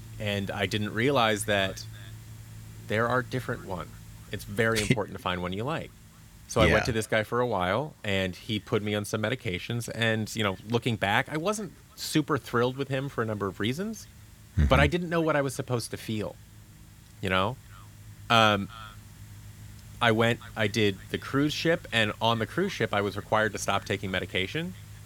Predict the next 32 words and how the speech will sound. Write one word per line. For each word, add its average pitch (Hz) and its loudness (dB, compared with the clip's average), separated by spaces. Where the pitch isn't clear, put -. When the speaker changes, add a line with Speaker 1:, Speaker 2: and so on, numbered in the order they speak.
Speaker 1:
Um, 98 2
and 101 2
it 110 -2
was 98 -2
totally 107 2
fine. 113 2
Uh, 101 2
there 117 6
are 107 6
very 135 8
legitimate 104 4
reasons 107 0
for 135 4
it. 180 2
It's, - -2
uh, 104 4
you 107 0
know, 90 2
some 110 2
people 104 2
are 98 4
gonna 92 0
hear 107 2
that 101 2
and 95 -4
go, 98 4
"What? 240 2
That's, - 0
you 151 -4
know, 151 2
crazy." 180 4
But 139 6